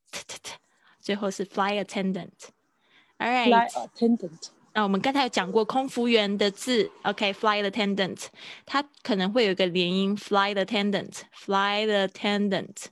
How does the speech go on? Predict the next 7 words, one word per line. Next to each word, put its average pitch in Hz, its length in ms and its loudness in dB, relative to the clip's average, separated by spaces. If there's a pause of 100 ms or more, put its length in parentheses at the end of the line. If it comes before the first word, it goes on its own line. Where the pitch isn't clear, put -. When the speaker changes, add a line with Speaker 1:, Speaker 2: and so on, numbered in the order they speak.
(420)
Speaker 1:
嗯。 180 340 -2 (1800)
OK， 247 640 0
接 254 140 -2
下 247 200 0
来， 208 520 -2 (4000)
overhead，overhead 262 4000 -2
compartment， - 1040 -4